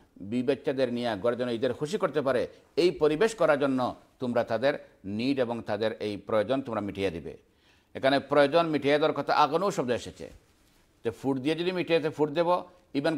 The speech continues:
ক্যাশ পয়সা দিলে তো আরও ভালো। এজন্য নির্ভরযোগ্য উলামা একরামের মতে খাবার জাতীয় জিনিস না দিয়া যদি আপনি ক্যাশ পয়সা দিয়ে সদকা ফিতর দেন, তাহলে যেভাবে যাকাত আদায় হয়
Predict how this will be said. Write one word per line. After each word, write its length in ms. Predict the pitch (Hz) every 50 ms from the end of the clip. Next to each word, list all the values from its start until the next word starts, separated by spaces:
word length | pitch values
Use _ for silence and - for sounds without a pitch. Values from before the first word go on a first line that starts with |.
| 147 -
ক্যাশ 160 | 180 190 180 185
পয়সা 240 | 185 175 170 190 170
দিলে 200 | 160 165 160 156
তো 120 | - 170
আরও 200 | 147 139 143 147
ভালো। 380 | 127 131 123 120 120 127 180 - - _ _ _ _ _ _ -
এজন্য 300 | 107 110 127 127 131 135
নির্ভরযোগ্য 580 | 131 127 131 131 120 135 165 156 143 160 151
উলামা 220 | 151 143 139 139 131
একরামের 340 | 127 - 127 127 123 120 113
মতে 320 | - - 147 156 175 185 - - - _ _ _ -
খাবার 440 | - - 135 127 120 135 135 139 127
জাতীয় 380 | 147 147 147 - - 180 180 175
জিনিস 400 | 160 160 156 156 156 143 - 139
না 200 | 131 131 127 123
দিয়া 360 | 127 147 151 139 120 104 - - - - _ 110
যদি 140 | 127 143
আপনি 240 | 139 131 - 147 156
ক্যাশ 340 | - - - 185 175 - - -
পয়সা 240 | 180 175 - 180 165
দিয়ে 160 | 165 156 151
সদকা 300 | - 151 135 120 147 139
ফিতর 120 | 127 143
দেন, 260 | 139 120 135 135 139 - - - _ _ _ _ _ _ _ _ _ _ _ _
তাহলে 200 | - 120 120 123
যেভাবে 320 | 110 127 127 131 139 131 110
যাকাত 300 | 127 - - 147 147 170
আদায় 220 | 160 170 170 170
হয় 220 | 175 175 156 90